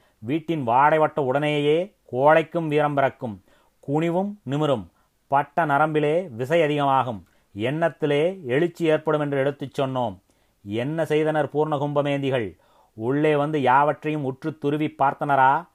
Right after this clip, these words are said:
இல்லை. பின் என்ன செய்தனர்? "நாங்கள் உள்ளே வரமாட்டோம்,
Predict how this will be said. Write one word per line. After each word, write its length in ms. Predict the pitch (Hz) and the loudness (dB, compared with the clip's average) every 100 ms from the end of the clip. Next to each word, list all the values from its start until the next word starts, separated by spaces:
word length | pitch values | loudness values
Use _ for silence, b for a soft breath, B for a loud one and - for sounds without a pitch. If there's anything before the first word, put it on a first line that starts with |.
| _ 98 | _ -10
இல்லை. 520 | 98 127 139 104 - _ _ | -6 -2 0 -2 -8 _ _
பின் 180 | 156 156 | -6 -4
என்ன 280 | 127 151 170 | -4 -2 -2
செய்தனர்? 500 | 160 151 143 110 - _ _ | 0 0 0 -2 -6 _ _
"நாங்கள் 380 | - 113 143 147 | -8 -2 0 0
உள்ளே 300 | 135 131 160 | -2 0 2
வரமாட்டோம், 680 | 160 151 147 139 - 135 | 2 4 2 0 -2 -6